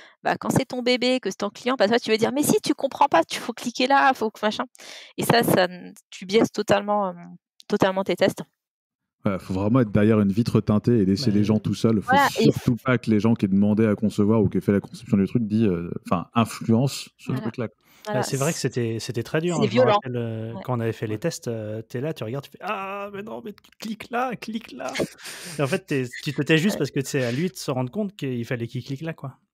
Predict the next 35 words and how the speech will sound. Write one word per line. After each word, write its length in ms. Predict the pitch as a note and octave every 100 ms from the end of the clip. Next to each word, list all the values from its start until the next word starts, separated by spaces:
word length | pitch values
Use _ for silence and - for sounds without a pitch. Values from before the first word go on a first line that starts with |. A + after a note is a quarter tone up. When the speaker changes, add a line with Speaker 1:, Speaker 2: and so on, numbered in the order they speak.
| C4
Speaker 3:
Et 100 | C3+
effectivement, 360 | B2+ C#3+ F3 E3+
Speaker 2:
Ça 60 |
Speaker 3:
il 60 | B2+
a 40 |
mis 60 | C3
Speaker 2:
reste 120 | A#2
Speaker 3:
cinq 80 | C#3
minutes 300 | C#3 F#3+ -
et 40 | C#3
du 120 | C#3
coup, 80 | B2+
Speaker 2:
cringe. 100 | G3
Speaker 3:
tu 100 | C3+
te 60 |
dis, 160 | B2+ F3
bah, 120 | B2
peut-être 240 | A#2+ E3 -
que 80 |
l'interface 480 | C#3 A#2+ A2+ - D3
était 160 | B2+ A#2
pas 160 | A#2+
bien 160 | A#2+ D#3+
parce 160 | C3+ -
qu'il 140 | A2
a 20 |
mis 120 | A#2
cinq 160 | A#2+ C#3
Speaker 4:
Exactement 80 | B2+
Speaker 3:
minutes 160 | D3+ -
à 40 |
Speaker 4:
ça. 60 | -
Speaker 3:
savoir, 240 | C#3 D3
quoi. 100 | -
Speaker 1:
Voilà. 120 | B2+